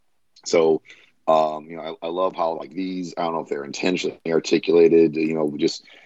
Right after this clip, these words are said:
gives her so many, like, kind of posing capabilities to make it look like, you know, she's just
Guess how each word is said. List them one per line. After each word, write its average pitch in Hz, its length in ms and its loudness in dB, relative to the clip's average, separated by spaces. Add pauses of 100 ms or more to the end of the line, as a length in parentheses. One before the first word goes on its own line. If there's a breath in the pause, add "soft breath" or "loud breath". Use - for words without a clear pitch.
(200 soft breath)
gives 113 200 6
her 104 60 8
so 98 240 0
many, 98 120 0
like, 87 160 0
kind 87 180 -6
of - 140 -16
posing 85 680 0
capabilities 78 720 2
to 82 100 -8
make 78 200 -2
it 78 60 0
look 82 220 2
like, 71 220 -4
you 78 100 -4
know, 67 60 -8
she's 78 240 -4
just - 380 -6